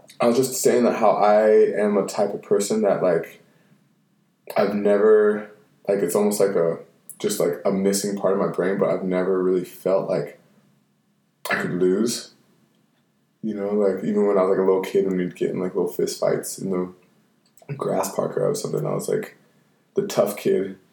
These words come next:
Not because I was, like, the biggest kid or the strongest kid, but just 'cause my brain was, like, I was, like, I was, like, in, unable to, like, picture being beat up by this, <laughs> this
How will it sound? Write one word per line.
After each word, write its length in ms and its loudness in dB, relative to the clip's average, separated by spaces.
Not 220 0
because 200 4
I 40 6
was, 120 2
like, 140 0
the 80 -2
biggest 320 0
kid 100 2
or 60 4
the 60 -2
strongest 420 0
kid, 120 0
but 100 -4
just 220 -6
'cause 140 -4
my 180 0
brain 480 -2
was, 160 0
like, 220 -2
I 60 0
was, 140 0
like, 160 -2
I 100 -2
was, 140 0
like, 220 -2
in, 340 0
unable 640 2
to, 360 -2
like, 140 -2
picture 420 -2
being 360 0
beat 180 0
up 160 4
by 160 4
this, 440 4
<laughs> 0 -
this 500 4